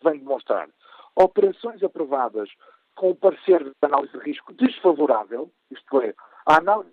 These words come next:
de risco foi desfavorável à concessão desse crédito, e ele mesmo assim foi concedido sem devida justificação da decisão da administração ou de quem o decidiu dar,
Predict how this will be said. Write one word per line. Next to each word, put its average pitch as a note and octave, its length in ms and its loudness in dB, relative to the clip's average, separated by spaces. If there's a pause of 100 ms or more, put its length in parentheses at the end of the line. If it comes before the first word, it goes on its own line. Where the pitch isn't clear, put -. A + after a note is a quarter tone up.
de F#3+ 220 -20
risco - 240 -20
foi F#3+ 140 -6
desfavorável G3 720 -4
à E3 140 -4
concessão E3+ 420 -12
desse D#3 240 -14
crédito, A#2+ 580 -4 (300)
e G#3+ 80 2
ele A3 140 8
mesmo A3+ 260 -4
assim E3 320 -12 (340)
foi A#3+ 120 2
concedido G3 720 -6 (480)
sem C#4 180 4
devida A3+ 540 -8
justificação F#3 960 -4 (460)
da F3 160 2
decisão C#3+ 720 -2
da B2+ 120 2
administração B2 600 -8
ou G3 160 0
de - 120 -20
quem A2+ 460 -10
o B2 120 -10
decidiu A2+ 400 -6
dar, F2+ 260 -2